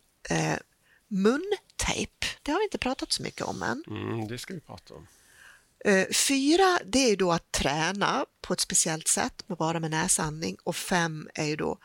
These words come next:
Speaker 1: att förenkla flödet. Så det här med kunskap, det har vi ju gått igenom nu. Och det här med relaxatorn,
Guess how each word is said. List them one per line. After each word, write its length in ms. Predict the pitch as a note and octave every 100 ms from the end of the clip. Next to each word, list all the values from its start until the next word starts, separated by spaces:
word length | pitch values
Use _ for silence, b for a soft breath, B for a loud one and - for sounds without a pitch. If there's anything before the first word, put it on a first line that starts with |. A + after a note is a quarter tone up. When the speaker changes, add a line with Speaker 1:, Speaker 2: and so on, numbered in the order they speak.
| B B
Speaker 1:
att 160 | - D#3+
förenkla 640 | - - E3+ F3 - - -
flödet. 680 | - - D3+ F#3 - A#3 - B B B B
Så 340 | - - D4 D4 - _ _ _ -
det 120 | - B3+
här 240 | C#4 C#4
med 220 | C4 C4+ - _ _ _ _
kunskap, 500 | - D#4 F#4 - F#3+
det 60 | G3+
har 120 | F#3+
vi 60 | F3+
ju 60 |
gått 200 | F3+ F3+
igenom 460 | F3+ D#3 E3 E3 D#3+
nu. 200 | D#3+ C4 A#4+ _ _ _ _
Och 160 | A3+ -
det 80 | A#3
här 80 |
med 160 | B3 C4+
relaxatorn, 1160 | C4+ C4+ - - - D4+ G4 - _ - G#3